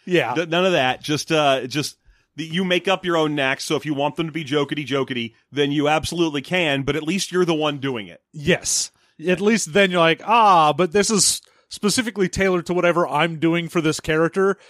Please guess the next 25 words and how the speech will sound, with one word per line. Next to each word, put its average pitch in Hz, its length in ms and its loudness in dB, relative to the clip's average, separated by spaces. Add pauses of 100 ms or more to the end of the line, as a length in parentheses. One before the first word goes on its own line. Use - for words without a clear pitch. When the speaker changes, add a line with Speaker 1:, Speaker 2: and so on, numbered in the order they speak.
(240)
Speaker 1:
so 185 300 2
it's 175 180 -4
not 180 300 0
quite 165 360 0
like, 151 340 0 (600)
"Well, 202 400 4
this 185 200 2
is 196 120 -2
the 180 100 2
same 214 380 2
joke 214 320 2
regardless 175 640 2
of 131 240 -4
whatever 202 460 2
I 208 120 4
make. 185 360 0
Everyone 185 520 0
has 180 200 0
the 170 120 2
exact 160 440 0
same 175 240 0
jokey 160 320 0
nonsense." 131 560 -4
Speaker 2:
Yeah, 98 180 -2
like, 165 260 -4